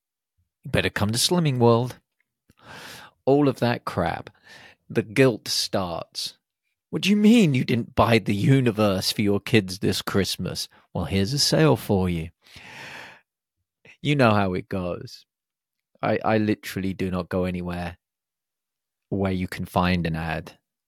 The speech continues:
although that's becoming extremely <laughs> difficult these days. Um, but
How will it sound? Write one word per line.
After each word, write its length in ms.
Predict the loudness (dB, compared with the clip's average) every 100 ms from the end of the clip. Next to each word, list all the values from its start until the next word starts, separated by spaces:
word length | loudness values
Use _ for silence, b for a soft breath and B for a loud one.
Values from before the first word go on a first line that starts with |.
| _ _ -8
although 220 | 0 0
that's 240 | 2 0 0
becoming 460 | -4 0 -2 -2
extremely 580 | -6 -6 -2 -2 -2 -4
<laughs> 120 | -2 -2
difficult 580 | -2 -4 -4 -4 -2
these 320 | 0 0 0 0
days. 480 | 2 2 0 -4 -14 B B B B B -8
Um, 580 | -2 -2 -2 -6 -10 -12 -2
but 200 | -2